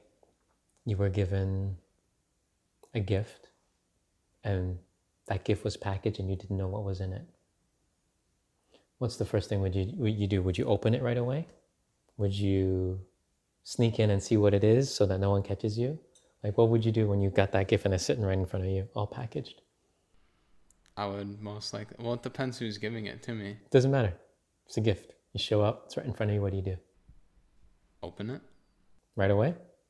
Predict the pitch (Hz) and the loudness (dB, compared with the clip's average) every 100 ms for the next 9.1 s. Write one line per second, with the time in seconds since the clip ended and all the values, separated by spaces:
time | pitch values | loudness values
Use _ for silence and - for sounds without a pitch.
0 | _ _ _ _ 117 101 - 104 104 104 | _ _ _ _ -12 -12 -12 -14 -12 -12
1 | 101 120 123 _ _ 104 104 143 _ _ | -10 -12 -14 _ _ -2 -2 -2 _ _
2 | _ _ _ _ _ - 127 113 104 110 | _ _ _ _ _ 2 4 6 4 4
3 | 107 101 98 95 95 101 98 98 - 104 | 4 4 2 2 2 2 0 -2 -4 0
4 | 95 95 95 95 - - _ _ _ - | 2 2 2 -2 -4 -12 _ _ _ -20
5 | _ _ _ _ 104 104 104 120 110 101 | _ _ _ _ 2 4 4 2 2 2
6 | 95 95 95 92 90 90 87 - - _ | 2 2 2 0 -2 -4 -6 -12 -20 _
7 | - 101 107 113 98 - 113 107 98 - | -2 2 4 4 2 0 2 4 2 0
8 | 107 104 104 107 - 160 107 107 107 117 | 2 4 4 0 -4 -4 4 4 6 4
9 | 165 | 4